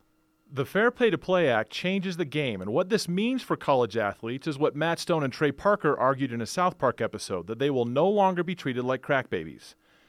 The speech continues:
These athletes actually have all the rights, privileges, and abilities to monetize their own personal brands,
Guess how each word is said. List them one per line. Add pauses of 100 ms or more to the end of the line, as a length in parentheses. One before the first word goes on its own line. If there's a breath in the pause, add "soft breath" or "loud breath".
(180 soft breath)
These
athletes
actually
have
all
the
rights, (240 soft breath)
privileges,
and
abilities
to
monetize
their
own
personal
brands,